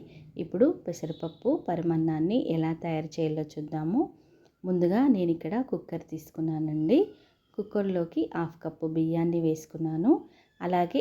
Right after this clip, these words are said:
హాఫ్ కప్పు పెసరపప్పు అండి. ఇప్పుడు దీనిని శుభ్రంగా ఒక రెండు మూడు సార్లు బాగా నీట్‌గా వాష్ చేసేసుకుందామండి. ఇప్పుడు దీనిని కడిగేసుకున్నాం కదా. ఇప్పుడు ఒక కప్పు మనకి పెసరపప్పు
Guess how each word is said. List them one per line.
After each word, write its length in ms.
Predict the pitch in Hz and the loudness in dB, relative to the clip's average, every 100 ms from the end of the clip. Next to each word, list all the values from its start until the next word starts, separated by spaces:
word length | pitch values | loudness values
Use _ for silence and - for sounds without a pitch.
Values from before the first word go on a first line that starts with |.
| - | -2
హాఫ్ 220 | 170 160 - | -4 -6 -8
కప్పు 260 | 156 - 269 | -10 -4 -4
పెసరపప్పు 600 | - - 165 151 165 - 165 160 | -4 -4 -6 -6 -8 -8 -4 -2
అండి. 260 | 156 254 427 - _ _ - | 2 4 2 -2 _ _ -10
ఇప్పుడు 320 | 175 - 233 392 381 - - | -8 0 2 2 -2 -14 -6
దీనిని 440 | 170 165 165 185 330 311 | -2 2 2 6 4 4
శుభ్రంగా 560 | - 170 170 160 185 294 254 | -4 -4 -2 0 0 -4 -6
ఒక 80 | - 175 | -6 -4
రెండు 200 | 165 165 160 | -2 0 0
మూడు 160 | 151 | -2
సార్లు 340 | - 156 156 240 175 | -6 -6 -2 -2 -2
బాగా 280 | 156 165 170 | -2 -2 0
నీట్‌గా 400 | 156 147 151 185 302 - - _ _ | 0 -2 -4 -2 -2 -4 -16 _ _
వాష్ 320 | 160 156 147 - | -4 -2 -4 -6
చేసేసుకుందామండి. 960 | 156 160 156 - - 160 156 151 156 262 427 - - _ _ _ _ _ _ _ _ _ - | -8 -4 -6 -8 -8 -4 -2 0 4 4 4 0 -20 _ _ _ _ _ _ _ _ _ -16
ఇప్పుడు 300 | 165 170 254 359 - | -10 0 0 0 -2
దీనిని 420 | 175 170 170 170 294 294 | -2 2 4 4 4 2
కడిగేసుకున్నాం 800 | 170 160 156 156 - 160 160 160 156 | -2 -2 -2 -6 -6 -2 0 -2 -4
కదా. 200 | 160 262 349 - _ _ _ _ - | -2 -2 -2 -6 _ _ _ _ -14
ఇప్పుడు 280 | 175 175 277 294 | -10 -2 0 0
ఒక 120 | 180 175 180 | -4 -6 -6
కప్పు 280 | 175 - 262 403 339 185 | -8 -2 0 0 -2 -2
మనకి 360 | 170 165 247 359 - _ _ _ _ _ - | -2 -2 -4 -6 -8 _ _ _ _ _ -10
పెసరపప్పు 580 | 175 180 170 170 160 | -6 -4 -6 -6 -6